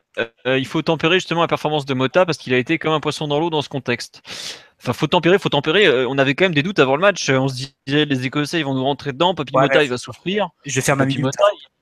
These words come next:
Speaker 2: je vais faire ma minute, ma minute Canovi, mais tu reprends tous les gros matchs du P S G, euh, en Ligue des Champions face à des adversaires, euh, de haut niveau. À chaque fois, on dit, « Ouais, Mota, il va,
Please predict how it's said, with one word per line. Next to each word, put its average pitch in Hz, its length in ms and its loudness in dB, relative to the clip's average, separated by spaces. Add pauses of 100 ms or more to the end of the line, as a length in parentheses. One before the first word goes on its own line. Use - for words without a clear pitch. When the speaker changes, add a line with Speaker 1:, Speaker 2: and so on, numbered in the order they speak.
Speaker 2:
je 123 60 -6
vais 113 60 -10
faire 131 140 0
ma 123 120 -2
minute, 127 340 -2
ma 123 180 -4
minute 127 240 2
Canovi, 135 400 0
mais 120 280 -2
tu - 100 -2
reprends 127 240 0
tous - 140 -4
les 139 60 2
gros 127 120 2
matchs 135 180 2
du 127 80 -6
P 127 120 0
S 123 120 2
G, 135 240 2
euh, 117 180 0
en 117 60 0
Ligue 123 140 -2
des 127 100 0
Champions 151 360 -2
face 131 200 -2
à 113 40 -4
des 113 180 -2
adversaires, 117 500 -2
euh, 107 140 -2 (580)
de 117 140 -6
haut 120 100 2
niveau. 131 400 2
À 117 60 -2
chaque - 180 0
fois, 143 140 0
on 135 40 2
dit, « 131 180 0
Ouais, 139 100 6
Mota, 131 280 0
il 123 80 -2
va, 113 380 -2